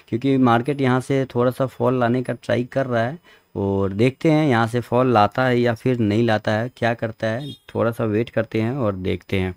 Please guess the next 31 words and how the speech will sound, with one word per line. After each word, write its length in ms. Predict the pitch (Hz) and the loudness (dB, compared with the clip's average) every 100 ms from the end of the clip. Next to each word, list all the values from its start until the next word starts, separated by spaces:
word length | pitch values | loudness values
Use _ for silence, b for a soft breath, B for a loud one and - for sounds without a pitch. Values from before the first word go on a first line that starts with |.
| B B B B | B B B B
क्योंकि 240 | - 110 123 | -6 -2 0
सुबह 260 | - 131 | 0 0
से 180 | 135 139 | 2 2
यार 160 | 131 131 | 2 2
काफ़ी 300 | 117 113 143 | -2 -2 0
वेट 220 | 120 123 | 0 0
करने 220 | - 117 120 | 0 -2 0
के 80 | |
बाद 200 | 113 113 | 0 0
मुझे 200 | 117 113 | 0 -2
कोई 260 | 113 113 120 | -2 -2 -4
ट्रेड 320 | 127 113 117 | -2 -2 0
नहीं 180 | 110 110 | 2 2
मिला 220 | 110 104 | 0 0
यहाँ 240 | 101 90 92 | -2 -4 -6
पे। 120 | 101 95 b b b - | -10 -10 b b b -8
तो 240 | 101 101 90 | -6 -4 -6
finally 420 | - 113 113 117 | -4 -2 0 2
मैं 160 | 127 123 | 2 0
एक 60 | 117 | -2
छोटा 280 | - 110 117 | -4 -2 -2
सा 140 | 113 | -2
सोच 260 | 107 113 - | -2 -2 0
रहा 80 | 117 | 0
हूँ 80 | 107 | 0
हीरो 200 | 104 113 | 0 0
ज़ीरो 200 | 110 110 | 0 0
ट्रेड 220 | 107 107 | 0 0
यहाँ 180 | 107 104 | 0 0
पे 140 | 110 | -4
करूँ 280 | - 104 | -2 -4